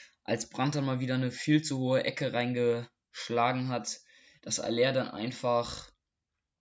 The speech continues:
höher als alle anderen gesprungen ist, erstmal den Ball mit dem Kopf noch bekommen hat, dass er auf die andere Seite zu Hazard und dann, so ist auch das Tor gefallen. Dann hatte Aller auch die Riesenchance auf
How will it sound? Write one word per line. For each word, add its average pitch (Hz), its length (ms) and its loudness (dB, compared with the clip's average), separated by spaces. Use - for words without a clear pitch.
höher 170 280 8
als - 260 4
alle 139 180 4
anderen 139 320 0
gesprungen 135 400 -4
ist, 131 100 -2
erstmal 127 260 -2
den 123 120 0
Ball 123 220 2
mit 123 120 -2
dem 113 120 -6
Kopf - 240 -8
noch 143 200 -4
bekommen 135 380 -4
hat, 135 100 -2
dass 120 160 -2
er 113 60 2
auf 113 80 -6
die - 120 -2
andere 131 220 -4
Seite 131 220 -2
zu 131 160 -6
Hazard 117 440 0
und 123 80 0
dann, 120 340 -2
so 120 140 -4
ist 127 80 -2
auch 113 120 0
das - 220 -6
Tor 131 260 0
gefallen. 131 540 -2
Dann 123 160 0
hatte - 400 0
Aller 143 680 2
auch - 120 -12
die 139 120 4
Riesenchance 151 1200 2
auf 185 680 2